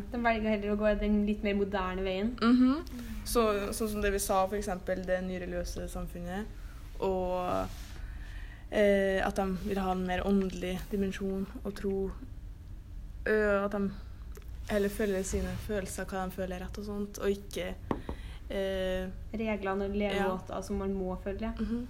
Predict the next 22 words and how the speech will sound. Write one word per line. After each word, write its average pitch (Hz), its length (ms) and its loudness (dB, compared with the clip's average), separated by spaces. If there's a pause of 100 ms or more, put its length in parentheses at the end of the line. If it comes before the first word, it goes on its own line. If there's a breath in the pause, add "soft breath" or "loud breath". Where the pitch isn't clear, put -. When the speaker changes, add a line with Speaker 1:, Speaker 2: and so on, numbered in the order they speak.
Speaker 2:
Men 240 140 8
samtidig 240 480 4
så 208 120 2
har 185 100 0
vi 175 60 2
jo 202 100 0 (120)
fortsatt - 420 -4
at 196 180 -4 (240)
det 190 240 0 (260)
ikke - 320 -4
er 180 40 -4
sekularisert 196 580 -4
samfunn, 196 420 2
for 202 140 2
at 190 240 0 (760 loud breath)
vi 226 160 8
holder 220 360 4
jo 214 80 6
fortsatt 208 460 -2
på 202 200 2
med 190 140 2
alle 180 920 0